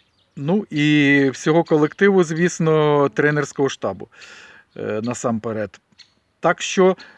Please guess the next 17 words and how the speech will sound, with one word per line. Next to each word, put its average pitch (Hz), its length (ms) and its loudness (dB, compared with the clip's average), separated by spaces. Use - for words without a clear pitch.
команда 180 440 4
попрацювала 165 720 2
непогано 156 520 2
нібито 208 520 4
у 175 140 -8
минулому 196 460 4
сезоні, 185 580 2
але 175 280 4
ж - 160 -4
є 190 200 4
деякі 156 580 2
втрати, 147 640 -2
наскільки 180 760 -4
свідчать 170 680 -4
останні 170 500 0
новини. 170 560 0
Е, 113 720 -8